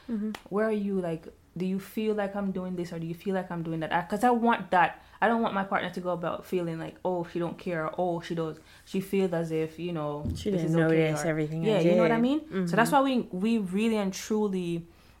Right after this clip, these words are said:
Speaker 2: um, encourage love languages and knowing your partner's love language, knowing how your partner loves to feel loved and love to be loved, because this can also help you in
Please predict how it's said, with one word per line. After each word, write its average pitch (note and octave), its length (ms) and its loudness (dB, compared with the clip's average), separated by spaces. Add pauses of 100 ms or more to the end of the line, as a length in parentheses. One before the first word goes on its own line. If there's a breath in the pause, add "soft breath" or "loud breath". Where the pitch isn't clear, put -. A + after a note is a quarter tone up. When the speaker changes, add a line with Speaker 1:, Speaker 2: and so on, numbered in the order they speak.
(120 soft breath)
Speaker 2:
um, E3 540 0 (800)
encourage F#3 560 0
love E3+ 260 -2
languages D#3+ 540 -4
and D#3 180 -4
knowing F3 200 -2
your E3 100 -4
partner's D#3+ 460 -4
love D#3 180 -4
language, D#3 360 -8
knowing F3+ 280 0
how E3+ 140 -4
your E3 160 -6
partner D#3 440 -10
loves D#3+ 300 -8
to - 160 -10
feel G3 460 -4
loved E3 380 -4
and D#3 200 -4
love D#3 200 -8
to D#3+ 100 -8
be E3 280 -4
loved, F3+ 400 -2 (440 soft breath)
because F#3+ 300 0
this A#3 160 2
can G3 180 -6
also F#3 340 -2
help E3+ 360 -6
you D3+ 180 -4
in D3+ 320 -6